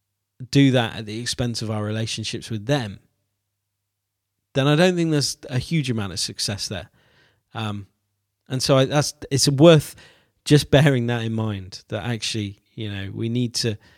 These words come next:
be balancing these things, and we need to be really scrutinizing, um, ourselves and, and our choices, uh, uh, around those, those kinds of areas.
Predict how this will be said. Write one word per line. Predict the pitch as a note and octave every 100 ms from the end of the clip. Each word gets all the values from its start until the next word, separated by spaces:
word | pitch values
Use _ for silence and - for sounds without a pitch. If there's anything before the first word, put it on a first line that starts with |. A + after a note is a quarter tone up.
| _ -
be | A#2
balancing | A#2 A#2 A2 G#2+ G#2+ G#2
these | G#2 G2
things, | A2+ G2 F#2+
and | G2+ G#2
we | G#2+
need | A2
to | -
be | - G#2+
really | A2+ C3 B2
scrutinizing, | A#2 - C3+ A#2 A2 G#2+ G#2 G#2 - - _ _ -
um, | G2+ G2+ G2+
ourselves | - G#2+ - A2 G2 G2 G#2+
and, | G2+ F#2+
and | F2+ G2+ G2 - _ _ _ _ _
our | A#2+ A2+
choices, | - A#2+ G#2 G#2 F#2+ - _ _ _ _ _
uh, | - G#2 _ -
uh, | G#2 G#2+ F#2+ -
around | A2+ A2 G#2 G#2
those, | G#2 G2 -
those | A2 G#2+
kinds | - - A#2 G#2+
of | G#2+
areas. | A2+ G#2+ G2+ G2